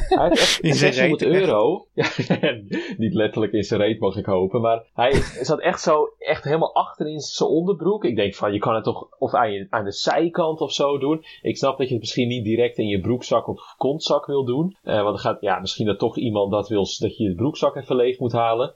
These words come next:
Speaker 1: Maar je kan ook gewoon aan de zijkant, kan je het er ook gewoon in doen. En dan ben je,
Speaker 2: <laughs>
Speaker 1: re-, laat ik zeggen, redelijk veilig. Dus ik was daar wel een beetje van flabbergasted. En ook dat hij toen met Ellie dat bondje had.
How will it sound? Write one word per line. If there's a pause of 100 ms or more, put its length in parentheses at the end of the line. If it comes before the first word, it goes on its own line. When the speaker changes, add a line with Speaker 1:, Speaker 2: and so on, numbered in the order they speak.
Speaker 1:
Maar
je
kan
ook
gewoon
aan
de
zijkant,
kan
je
het
er
ook
gewoon
in
doen.
En
dan
ben
je, (300)
Speaker 2:
<laughs>
Speaker 1:
re-,
laat
ik
zeggen,
redelijk
veilig.
Dus
ik
was
daar
wel
een
beetje
van
flabbergasted.
En
ook (140)
dat
hij
toen
met
Ellie
dat
bondje
had.